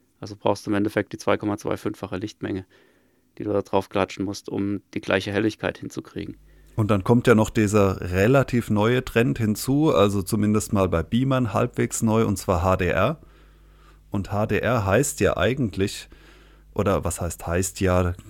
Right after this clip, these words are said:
Speaker 2: klar, High Dynamic Range, aber was, äh, was H D R im Kino und so zu Hause, äh, erreichen will oder was das Ergebnis ist, ist, dass das Bild die meiste Zeit nicht mehr den Maximalpegel erreicht, so wie es früher war. Also der,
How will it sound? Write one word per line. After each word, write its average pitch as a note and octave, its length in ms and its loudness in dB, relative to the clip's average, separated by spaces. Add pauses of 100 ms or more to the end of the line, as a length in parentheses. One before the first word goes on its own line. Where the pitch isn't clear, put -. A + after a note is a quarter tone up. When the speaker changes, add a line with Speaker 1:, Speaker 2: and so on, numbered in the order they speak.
Speaker 2:
klar, F2+ 420 0
High F#2+ 200 0
Dynamic F#2 360 0
Range, A#2 260 4
aber G2 200 4
was, G2 240 0
äh, G#2 320 2 (920)
was G2+ 340 0
H G#2 220 2
D G#2 100 2
R G#2+ 220 2
im G#2 240 -4
Kino D3 400 2
und G2+ 240 0
so A2 100 0
zu F#2+ 220 2
Hause, G2 520 4
äh, - 60 0
erreichen F#2 560 2
will C#3+ 260 2
oder G#2+ 220 4
was G2+ 160 2
das A2 140 -4
Ergebnis A2 500 -2
ist, - 180 -6
ist, - 140 -6
dass A2 200 0
das A2 140 -4
Bild D#3 480 0 (280)
die G#2 80 0
meiste F#2+ 500 2
Zeit G#2+ 480 2
nicht B2+ 420 -4
mehr F2 280 4
den F#2 180 0
Maximalpegel F#2+ 800 0
erreicht, F2+ 460 0
so G#2+ 100 0
wie G2 60 -2
es F2+ 100 -4
früher C3+ 340 -2
war. C#3 120 2
Also G#2+ 180 2
der, F#2+ 140 2